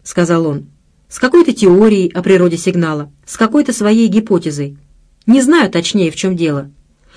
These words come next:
Макмаун сказал мне об этом перед самым отлетом". Лирни я знал. Это был космогонист, бывший ученик Хаякавы. Бывший, так как, по мнению некоторых, он уже перерос своего наставника. Я только не понимал,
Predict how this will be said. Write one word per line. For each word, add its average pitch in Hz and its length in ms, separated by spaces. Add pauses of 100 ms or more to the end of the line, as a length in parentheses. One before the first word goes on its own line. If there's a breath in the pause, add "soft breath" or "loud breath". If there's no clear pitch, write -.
(140 soft breath)
Макмаун 262 760
сказал 254 400
мне 190 180
об 185 120
этом 175 180
перед 185 220
самым 180 300
отлетом". 151 500 (680)
Лирни 302 440
я 190 220
знал. 151 400 (340 soft breath)
Это 240 220
был 233 160
космогонист, 202 760 (200 soft breath)
бывший 240 340
ученик 220 420
Хаякавы. 170 760 (480 soft breath)
Бывший, 262 560
так 240 320
как, 233 240
по 214 120
мнению 214 380
некоторых, 240 680
он 254 180
уже 233 220
перерос 208 480
своего 165 300
наставника. 147 720 (600)
Я 196 140
только 220 260
не 202 100
понимал, 208 520